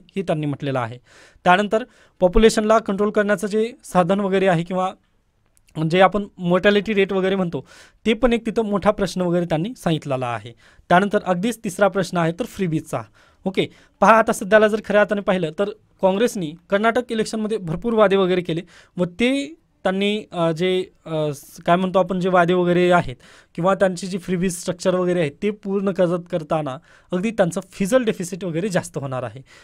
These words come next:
मग हा एक समस्या इथं लेखकांनी मांडलेली आहे. कारण पहा, आता फ्रीबीजचं स्ट्रक्चर वगैरे चालू झालेलं आहे, मग हे थांबेल का? बिलकुल थांबणार नाही. इथं लेखकांनी त्या संदर्भात एक उदाहरण पण दिलेलं आहे. तर पहा, आपण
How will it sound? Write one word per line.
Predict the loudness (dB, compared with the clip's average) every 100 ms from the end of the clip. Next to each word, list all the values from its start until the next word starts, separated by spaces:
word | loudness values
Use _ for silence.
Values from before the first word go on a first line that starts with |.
| _ -8
मग | -4
हा | 2 2
एक | 2 -4
समस्या | -10 -6 -4 -4
इथं | -4 -4
लेखकांनी | -4 -4 -4 -2
मांडलेली | -2 -4 -4 -4
आहे. | -4 -6 -12 -20 -4
कारण | 2 2
पहा, | 2 -2 0
आता | 2 2
फ्रीबीजचं | 2 0 0 2 0
स्ट्रक्चर | -2 -6 -2 0 2
वगैरे | 2 2
चालू | 2 0
झालेलं | 0 0 -2
आहे, | -6 -10 _ -2
मग | 2
हे | 2
थांबेल | 2 2 2
का? | 2
बिलकुल | -2 -2 -2
थांबणार | -2 -4 -6
नाही. | -10 -18 -12 0
इथं | 2
लेखकांनी | 4 2 0 -2
त्या | 0 -2
संदर्भात | -2 -2 0 -2
एक | -6 _ -2
उदाहरण | 0 0 0
पण | -4 -2
दिलेलं | 0 -2
आहे. | -2 -8 -14 _ _ -2
तर |
पहा, | 2 0
आपण | 0 -2 -2